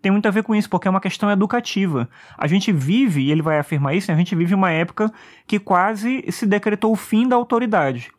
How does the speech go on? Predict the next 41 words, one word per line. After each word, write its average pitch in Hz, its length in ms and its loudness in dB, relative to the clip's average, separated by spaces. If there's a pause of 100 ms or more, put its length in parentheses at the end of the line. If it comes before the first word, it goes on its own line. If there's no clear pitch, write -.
(220)
Muitas 185 320 2
vezes, 180 160 0
por 180 160 -2
exemplo, 175 460 -2 (320)
você 156 260 -2
vê 170 260 0
grande 214 360 -2
parte 190 360 -2
do 185 80 -2
público 196 580 0 (180)
dando 185 340 2
mais 185 240 0
atenção 220 460 -2
pra 190 140 -2
um 190 80 2
tweet 180 460 0
ou 170 80 -2
pra 190 120 0
um 190 120 4
vídeo 202 340 2
no 190 80 2
YouTube 180 480 2 (220)
do 175 140 -2
que 226 120 -2
pra 208 160 -2
um 220 60 0
especialista 208 720 -2
que - 80 -8
talvez, 208 480 0
naquele 180 320 0
caso 165 240 -2
específico, 175 480 -4
naquele 156 240 -2
assunto 190 360 -2
específico, - 560 -4 (360)
possa 170 220 0
ser 180 120 -6
mais 170 220 0
responsável 175 520 -2
pra 180 140 -4
tratar 180 560 -2